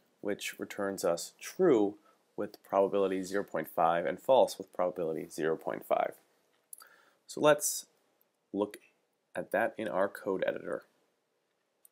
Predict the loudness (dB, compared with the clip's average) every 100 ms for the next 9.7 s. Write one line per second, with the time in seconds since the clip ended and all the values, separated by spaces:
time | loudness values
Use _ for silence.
0 | _ _ _ _ _ -20 -20 _ _ 8
1 | 8 8 6 6 6 6 2 2 2 2
2 | 0 -20 _ _ _ _ _ _ _ _
3 | _ -8 -2 2 4 2 0 -12 _ _
4 | _ _ _ _ -20 _ _ _ -4 2
5 | 6 6 6 4 2 2 -2 -4 0 2
6 | 0 -4 -8 -2 -2 0 4 4 2 -10
7 | -14 -14 -2 2 2 0 -8 -20 _ _
8 | _ _ _ _ -2 0 0 -4 -10 _
9 | _ _ -12 -2 0 0